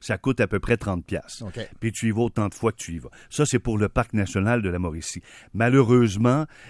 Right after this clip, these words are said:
Speaker 1: nous, il y a tous les grands événements, un peu comme vous autres.
Speaker 2: Ah
Speaker 1: Là,
Speaker 2: ouais.
Speaker 1: tu sais, l'un des attraits majeurs de la région depuis quelques années, c'est l'amphithéâtre Cogeco.
Speaker 2: Ouais.
Speaker 1: Tu sais que je veux pas faire de jaloux, là, mais le spectacle de la Saint-Jean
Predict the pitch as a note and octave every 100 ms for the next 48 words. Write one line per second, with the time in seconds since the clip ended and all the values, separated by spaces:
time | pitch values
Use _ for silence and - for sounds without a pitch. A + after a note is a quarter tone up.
0 | - A#2+ D3 A2+ - A2+ G#2+ F2+ G#2 A#2
1 | A2 G2+ G2 C3 A#2 B2 A2 F#2+ E2+ F2+
2 | G2+ C#3+ A2 A#2+ A2 A2+ - - - A#2+
3 | A2 A2+ F#2+ G#2+ - G2+ A#2+ B2 - -
4 | - G#2 B2 C3 G2+ B2 C3 B2+ G2 F#2+
5 | F#2+ G2 A#2+ - G2+ F#2 G2 E2+ E2 A#2
6 | G#2 F#2+ F#2+ G#2+ A#2+ G2+ F2 G2 F2 -
7 | - - A#2+ C3+ - - - G3 A2 -
8 | C3 - A#2+ A2 G2+ F2 D3 E3+ A#2 C3+
9 | - - - G#2 G#2+ - C3 - - E3+
10 | G#2+ G#2 G#2 G#2 - G2+ F#2 G#2 C#3